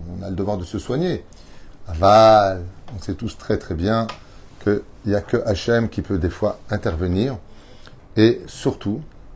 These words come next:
Bezrat Hashem, la compassion du peuple d'Israël. Quand on prie tous pour une personne et qu'on dit vraiment qu'on a besoin de lui,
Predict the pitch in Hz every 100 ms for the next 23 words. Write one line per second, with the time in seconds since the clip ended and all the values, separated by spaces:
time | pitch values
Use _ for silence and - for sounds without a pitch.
0 | - - - 98 90 98 87 - 104 123
1 | 113 95 - 127 104 - 95 117 - -
2 | - - - - - 120 131 110 98 92
3 | 95 87 82 - 90 95 - 87 135 -
4 | 104 101 98 - 117 95 87 85 110 90
5 | 87 107 - 87 85 82 95 107 95 82
6 | 87 -